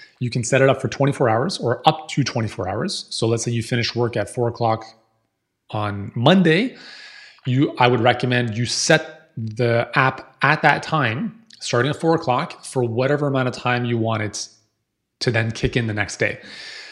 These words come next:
So let's say you want to get up in the morning, get your most important stuff done the next day,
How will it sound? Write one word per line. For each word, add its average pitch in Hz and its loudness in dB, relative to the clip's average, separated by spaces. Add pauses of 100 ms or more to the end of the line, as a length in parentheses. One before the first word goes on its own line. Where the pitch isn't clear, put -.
(120)
So - -2
let's 135 0
say 139 0
you 135 0
want 123 -2
to 123 0 (960)
get 135 2
up 131 -2
in 127 -2
the 123 -2
morning, 123 0
get 120 2
your 131 0
most 123 0
important 117 -4
stuff 113 -4
done 113 -4
the 107 -4
next 110 -6
day, 180 0